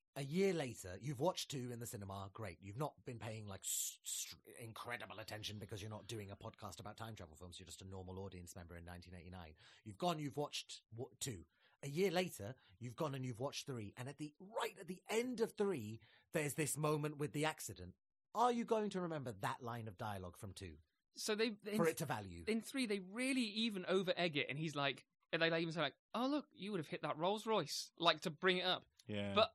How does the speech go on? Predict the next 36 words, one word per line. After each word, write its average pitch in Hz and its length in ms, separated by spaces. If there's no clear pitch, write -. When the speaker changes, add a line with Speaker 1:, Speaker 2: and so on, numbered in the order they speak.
Speaker 2:
I, 240 380
even 240 300
having 202 240
watched 196 240
all 190 60
three, 180 260
three - 300
films 170 240
back 160 200
to 170 60
back, 147 240
went, 131 180
"Oh, 269 720
oh, 339 420
that's, - 580
that's 233 280
the 240 120
accident 233 480
they 143 100
Speaker 3:
Mm. - 40
Speaker 2:
keep 156 180
referencing." 135 540
Like, 170 320
and 190 160
it 208 60
was 196 120
only 233 180
because 196 220
I 170 80
just 156 240
watched 156 200
it. - 160
There 180 120
is 156 120
no 147 420
chance - 480